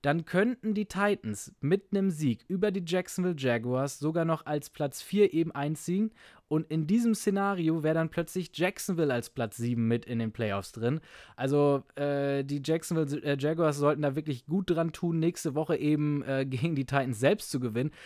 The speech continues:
weil auf die, äh, oder ich würd mich nicht darauf verlassen wollen, dass Pats, Miami und, äh, Steelers eben alle verlieren sollten. Von den Wahrscheinlichkeiten her, also die Pats, die Dolphins, die Steelers und dann eben, ja, äh, Titans oder Jacksonville,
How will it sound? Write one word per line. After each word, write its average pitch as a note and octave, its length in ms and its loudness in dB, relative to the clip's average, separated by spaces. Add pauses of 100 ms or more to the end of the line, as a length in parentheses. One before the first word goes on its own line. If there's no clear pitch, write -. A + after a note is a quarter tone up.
(200)
weil C3 260 2
auf C3+ 240 2
die, E3+ 460 2
äh, C#3 300 0
oder C#3+ 140 0
ich D3 240 -4
würd E3 120 0
mich C#3+ 120 2
nicht F3+ 180 2
darauf A#2+ 220 2
verlassen B2 360 -2
wollen, B2 120 0
dass A#2+ 140 -4
Pats, - 280 -4
Miami C3 420 -2
und, C#3+ 760 -4
äh, B2+ 680 -2
Steelers F#3 540 -2
eben B2 320 -4
alle C3+ 220 -4
verlieren C#3 400 0
sollten. A#2 480 -2 (560)
Von D3+ 120 2
den D#3+ 120 2
Wahrscheinlichkeiten F3 840 2
her, E3 380 0
also D#3 320 0
die C#3+ 100 -2
Pats, D#3 400 -2
die C#3+ 140 -4
Dolphins, D#3 400 0
die D3+ 100 -6
Steelers D#3+ 480 0
und C#3 160 -4
dann C#3+ 160 0
eben, C#3+ 480 0
ja, C3 280 0
äh, B2 280 -4
Titans C3+ 380 -2
oder C3 160 -4
Jacksonville, B2 640 -2